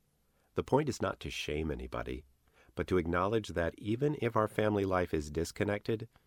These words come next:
our human reality remains deeply connected. The drive we're seeing today to self-define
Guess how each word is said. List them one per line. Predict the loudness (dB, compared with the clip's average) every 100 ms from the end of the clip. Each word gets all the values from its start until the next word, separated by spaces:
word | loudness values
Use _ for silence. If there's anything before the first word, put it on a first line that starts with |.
| _ _ _ -2
our | -2
human | 0 2 4 4
reality | 4 2 0 -2 -4 -2
remains | -2 0 -2 -4 -8 -16 _ -16 -6
deeply | -6 -4 -6
connected. | -6 -6 -8 -8 -10 -10 _ _ _ _ _ _ _ -20 -8 2
The | 4
drive | 6 6 8
we're | 4
seeing | 4 0 0
today | -2 0 2
to | 0
self-define | 0 -2 -2 -4 -2 0 2 0